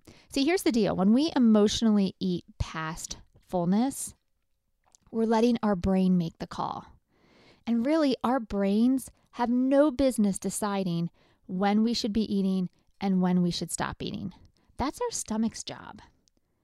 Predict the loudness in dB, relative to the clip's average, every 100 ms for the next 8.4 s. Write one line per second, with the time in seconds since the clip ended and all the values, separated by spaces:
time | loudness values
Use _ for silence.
0 | _ _ _ _ _ _ _ 0 2 2
1 | 2 0 0 0 0 0 -2 -8 _ -6
2 | -2 0 -2 -6 -10 -8 -2 2 4 2
3 | -2 -8 -8 -10 -8 -4 -4 -4 -6 -8
4 | -12 -18 _ -6 -6 -6 -16 -6 -4 -2
5 | -4 -4 -4 -4 -6 -10 -18 _ _ _
6 | _ -4 -4 2 0 2 2 2 2 0
7 | 0 0 -2 -2 -4 -2 0 2 0 -8
8 | -10 -10 -12